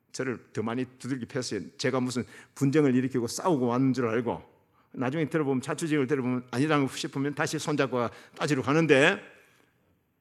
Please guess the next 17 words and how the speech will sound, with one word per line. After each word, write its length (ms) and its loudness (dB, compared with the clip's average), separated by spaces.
보통 380 4
부모는 400 8
그렇지 200 2
않잖아요. 560 2
어, 220 6
어디 260 8
피 320 0
터-, 140 -8
흘리고 280 -2
오면 280 2
피부터 320 4
닦아줘야 400 12
되잖아. 520 6
우리 140 -2
엄마는 200 -4
그렇지 220 -4
않았어요. 340 -6